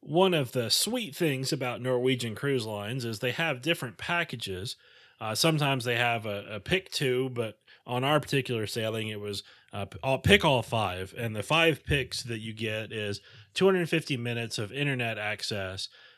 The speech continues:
two nights of dining, specialty dining package, uh, the drink package, and we upgraded because, well,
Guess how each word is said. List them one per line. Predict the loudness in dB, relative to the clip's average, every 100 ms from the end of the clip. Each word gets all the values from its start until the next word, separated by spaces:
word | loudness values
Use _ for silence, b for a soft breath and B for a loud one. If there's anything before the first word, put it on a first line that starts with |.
| b
two | -2 0 2
nights | 2 2 0 -2
of | -4 -2
dining, | 0 2 2 -2 -6
specialty | -4 0 2 0 -2 -2
dining | -2 -2 -6 -6
package, | -6 -6 -6 -8 -10 b b b -8
uh, | -6
the | 0
drink | 2 4 2
package, | 0 0 -2 -4 -6 -6
and | -6 -4
we | 0 2
upgraded | 2 0 -2 -2 -2 -4
because, | -4 -4 -4 -4
well, | -2 -2 -4